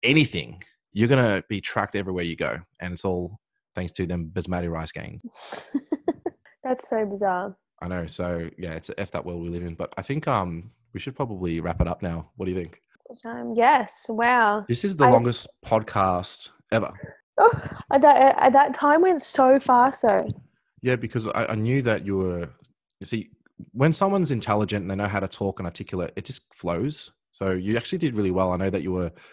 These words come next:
Speaker 1: a bit concerned about getting it done, but you killed it. So I'll
Speaker 2: Well,
Speaker 1: just,
Speaker 2: I,
Speaker 1: um,
Speaker 2: I feel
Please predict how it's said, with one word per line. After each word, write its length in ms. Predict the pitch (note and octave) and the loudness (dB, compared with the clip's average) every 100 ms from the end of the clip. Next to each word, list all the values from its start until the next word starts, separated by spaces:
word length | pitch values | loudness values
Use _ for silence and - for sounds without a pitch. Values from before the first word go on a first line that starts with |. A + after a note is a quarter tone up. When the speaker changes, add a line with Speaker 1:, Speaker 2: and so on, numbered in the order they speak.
| _ - | _ -8
Speaker 1:
a 60 | |
bit 120 | F#2 F#2 | -6 -4
concerned 380 | F2+ - F2+ | -4 -2 0
about 420 | F2 F2 F2 - - | 0 -2 -4 -6 -8
getting 180 | F2+ E2+ | -6 -6
it 100 | - | -6
done, 280 | F2+ F2 | -6 -4
but 260 | E2 E2 - _ | -4 -6 -8 _
you 100 | F#2+ | -12
killed 300 | - G#2+ E2+ | -4 -4 -4
it. 100 | - | -6
So 180 | - E2+ | -4 -4
I'll 60 | E2 | -2
Speaker 2:
Well, 160 | B3+ A3 | 0 0
Speaker 1:
just, 160 | B2+ | 2
Speaker 2:
I, 60 | A#3 | 2
Speaker 1:
um, 160 | G3 - | 2 0
Speaker 2:
I 120 | B3 | -2
feel 200 | - | -2